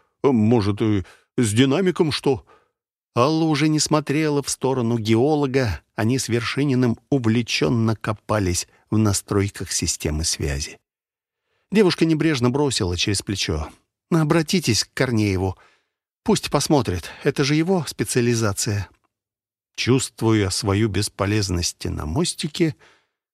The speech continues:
Васильев понуро поплёлся к себе в каюту. Бывает, живёшь себе на свете, и всё вроде идёт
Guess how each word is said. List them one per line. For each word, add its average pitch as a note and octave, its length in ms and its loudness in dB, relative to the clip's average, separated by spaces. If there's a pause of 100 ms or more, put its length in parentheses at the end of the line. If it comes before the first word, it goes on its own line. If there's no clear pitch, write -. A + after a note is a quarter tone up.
(160)
Васильев F#3+ 520 2
понуро E3 480 2
поплёлся B2 760 -4
к - 60 -12
себе E2 400 -4
в - 100 -12
каюту. - 800 -10 (1500)
Бывает, D#3+ 720 2
живёшь C#3 520 0
себе F3 340 0
на D3 260 0
свете, G#2 920 -2 (560)
и G#2 80 -2
всё A3 220 0
вроде C3 340 2
идёт G#2+ 240 -2